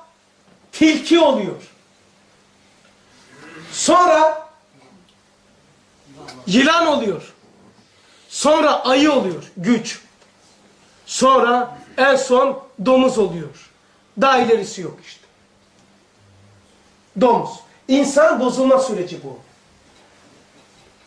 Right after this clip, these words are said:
Hayır ve nuraniyetlerin kaynağı hakikat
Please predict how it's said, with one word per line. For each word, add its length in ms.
Hayır 580
ve 220
nuraniyetlerin 960
kaynağı 560
hakikat 800